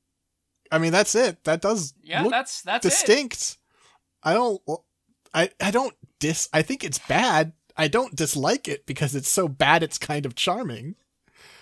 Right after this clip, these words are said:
Speaker 1: It's like, it feels like, like, uh, like a first grade Gunpla, right?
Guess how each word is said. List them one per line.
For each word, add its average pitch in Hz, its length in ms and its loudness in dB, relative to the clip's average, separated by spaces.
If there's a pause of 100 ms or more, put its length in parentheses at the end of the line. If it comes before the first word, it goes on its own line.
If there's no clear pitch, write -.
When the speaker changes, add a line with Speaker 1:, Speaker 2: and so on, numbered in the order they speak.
(3750)
Speaker 1:
It's 160 220 0
like, 170 420 2 (1400)
it 185 220 2
feels 226 440 -4
like, 190 300 0 (200)
like, 151 280 0 (220)
uh, 131 220 4
like 139 180 -2
a 131 80 -2
first 165 480 -2
grade 139 420 0
Gunpla, 160 640 -2 (140)
right? 151 300 -4